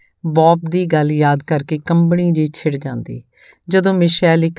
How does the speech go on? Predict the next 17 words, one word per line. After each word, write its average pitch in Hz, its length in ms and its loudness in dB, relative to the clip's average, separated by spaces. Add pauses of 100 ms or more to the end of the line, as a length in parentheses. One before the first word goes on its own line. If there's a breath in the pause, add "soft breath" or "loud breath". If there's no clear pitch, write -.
ਹਫ਼ਤੇ 160 260 -2
ਲਈ 156 160 -2
ਸਪੈਸ਼ਲ 170 520 -2
ਐਜੂਕੇਸ਼ਨ 151 680 -2
ਦੀ 143 140 -2
ਪ੍ਰਾਇਮਰੀ 156 640 0
ਕਲਾਸ 151 400 -2
ਵਿੱਚ 147 220 -6
ਪੜ੍ਹਾਉਣ 160 300 -2
ਲਈ 135 140 -4
ਗਈ 139 260 -6
ਸੀ। - 280 -10 (880)
ਪਹਿਲੇ 220 240 4
ਦਿਨ 190 200 0
ਉਹਨੇ 170 240 2
ਕਲਾਸ 151 400 -2
ਵਿੱਚ 147 240 -6